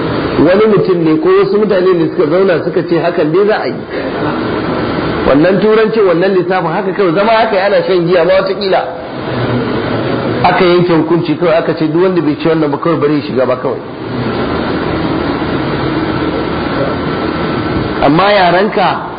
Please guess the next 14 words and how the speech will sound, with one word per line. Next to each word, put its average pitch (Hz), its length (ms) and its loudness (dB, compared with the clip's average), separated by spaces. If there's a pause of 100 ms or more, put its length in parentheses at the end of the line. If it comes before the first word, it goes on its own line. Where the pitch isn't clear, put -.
(580)
yarenka 165 560 2
na 165 120 0 (100)
asali, 165 380 0
yarenka 156 580 0 (760)
Hausa, 165 600 2 (1700)
shi 175 100 4
bai 175 240 4
da 156 80 2
wani 180 200 2
muhimmanci, 180 520 0
bai 147 220 2
da 151 140 2
amfani 139 340 0
ba. 139 140 -2